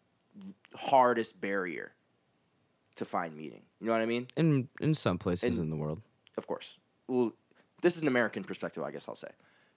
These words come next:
Speaker 1: And, um, I think that today we have infinite possibilities in what you can find meaning in, but there's no real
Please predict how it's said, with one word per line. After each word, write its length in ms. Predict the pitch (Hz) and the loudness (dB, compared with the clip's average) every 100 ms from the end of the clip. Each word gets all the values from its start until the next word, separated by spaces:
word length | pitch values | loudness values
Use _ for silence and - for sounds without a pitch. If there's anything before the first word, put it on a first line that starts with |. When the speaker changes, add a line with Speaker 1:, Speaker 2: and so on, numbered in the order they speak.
| _ | _
Speaker 1:
And, 480 | 117 117 113 104 101 | -2 0 0 -2 0
um, 380 | 98 95 90 87 - _ _ _ _ _ _ _ _ _ _ _ - - _ _ - | 2 4 2 -4 -14 _ _ _ _ _ _ _ _ _ _ _ -20 -20 _ _ -2
I 120 | 104 | -2
think 500 | 104 - 139 135 - - _ | 0 2 2 2 -4 -16 _
that 420 | 98 107 107 104 - | -2 4 4 4 -2
today 880 | - 104 85 113 139 123 98 92 - _ _ _ _ | -2 -2 2 6 8 8 4 0 -6 _ _ _ _
we 140 | 110 110 | -2 0
have 380 | 113 107 95 90 _ - | 2 2 2 -2 _ -4
infinite 440 | 113 120 113 98 | 0 2 2 2
possibilities 840 | - 104 - - 82 104 120 123 110 | 0 0 0 -6 0 2 4 2 2
in 100 | 95 | -2
what 160 | 95 - | -2 -4
you 140 | 87 | -10
can 580 | - - 85 104 127 156 _ _ _ - | -12 -8 -4 -4 -4 -10 _ _ _ 0
find 280 | 147 156 | 2 4
meaning 280 | 165 175 185 | 2 2 4
in, 260 | 202 214 214 _ _ _ _ _ _ _ _ _ _ - _ _ _ | 4 2 -2 _ _ _ _ _ _ _ _ _ _ -20 _ _ _
but 380 | - 131 117 - _ - | 6 8 6 4 _ -8
there's 440 | 110 123 120 113 | 2 6 6 4
no 880 | 110 113 123 120 120 120 120 117 113 - _ _ _ _ _ _ _ _ _ - | -2 2 6 8 8 8 6 6 2 -8 _ _ _ _ _ _ _ _ _ -16
real 580 | 95 104 117 117 107 | -6 0 4 6 6